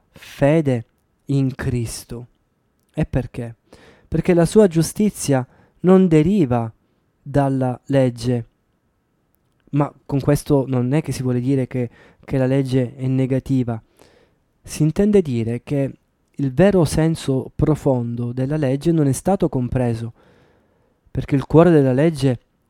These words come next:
è l'amore, e l'amore trova piena manifestazione in Cristo. Tuttavia, siamo giustificati, e Paolo lo ha detto nella lettera ai Romani e in quella ai Galati,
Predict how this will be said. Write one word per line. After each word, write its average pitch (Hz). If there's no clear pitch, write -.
è 127
l'amore, 123
e 139
l'amore 143
trova 135
piena 135
manifestazione 135
in 127
Cristo. 131
Tuttavia, 127
siamo 175
giustificati, 139
e 131
Paolo 147
lo 127
ha 123
detto 131
nella 123
lettera 131
ai 120
Romani 123
e 127
in 120
quella 135
ai 123
Galati, 131